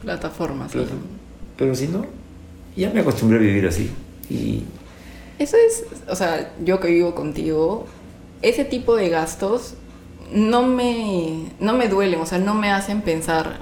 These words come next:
Speaker 1: "Guau, estamos como apretados", porque sé que nuestro, nuestra manera de entretenernos no es necesariamente de manera vital con Netflix o con, o con alguna otra plataforma. Pero, por ejemplo, algo que a mí me diría,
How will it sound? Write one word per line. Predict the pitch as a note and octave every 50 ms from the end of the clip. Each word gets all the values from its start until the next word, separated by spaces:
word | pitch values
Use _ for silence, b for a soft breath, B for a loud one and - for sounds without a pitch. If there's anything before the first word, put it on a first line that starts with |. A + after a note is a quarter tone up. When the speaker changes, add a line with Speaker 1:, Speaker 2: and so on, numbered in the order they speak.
| - -
Speaker 1:
"Guau, | E3+ E3+ E3 E3 D#3+
estamos | D#3+ D#3+ D#3 D#3+ E3 D#3+
como | - F3 E3 D#3 D3+ - - D#3
apretados", | D#3+ - D#3+ D#3+ D#3+ - D#3+ D3+ D3 D3+ - - -
porque | - F#3+ F#3 - - G#3+
sé | - D4 C#4+ C#4+
que | C#4+ D4+ C#4+
nuestro, | C4+ A#3+ A3 G#3 G3 F#3+ F#3 F#3+ - - - E3+ E3+ E3 D#3+ D#3+ D#3+ D#3+ D#3 D#3+
nuestra | E3+ F3+ F3+ - F#3 F3
manera | E3 E3+ F3 F3+ F#3 G3
de | G3+ G3+
entretenernos | G3+ - F#3+ E3 D#3 D3+ D#3 D#3+ E3 D#3+ D#3+ E3+ E3+ F3 G3+ G3+
no | F#3 F3+ F3+ F3+
es | F3+ F3
necesariamente | F3 F3+ F3+ F3 D#3+ - E3 D#3+ D#3+ D#3+ D#3+ D#3+ D#3+ D#3 D3+ D3+ D#3 D#3+ D#3+ D#3+ - B B B B B B B B - - E3+ E3+ F3 - - - - - - D#3+
de | D#3+ E3 D3
manera | D3 D#3 E3 F3 F3+ F3
vital | E3+ E3 D#3 - - E3 E3+ G3+ B3 D4+ - - - -
con | - E3+ D#3+ D#3 D#3 D#3+
Netflix | E3 E3+ E3+ E3+ - - D#3+ D#3+ D#3 - -
o | D3+ D3+
con, | - D3 C#3+ C#3 C#3 C3+ - - - - -
o | - D3
con | C#3 D3+ D3+ D3+
alguna | D3 D3+ D#3 D3+
otra | D3+ D3+ D3+
plataforma. | D#3 D#3+ - - - - - D3+ - C#3 C3 - - - - -
Pero, | D#3+ D#3+ D#3 D#3+ D#3 D#3 D3+ D3+ -
por | D#3+ D3+
ejemplo, | D#3 D#3+ - E3 D#3+ D#3 - D3 C3+ - - -
algo | E3 E3 F3+ F3+
que | E3+ D#3
a | D#3
mí | E3+ F#3+ A3 A3+
me | G#3+ F#3 D#3+
diría, | D#3+ D#3 D#3 D#3+ D#3 D#3 D#3 - -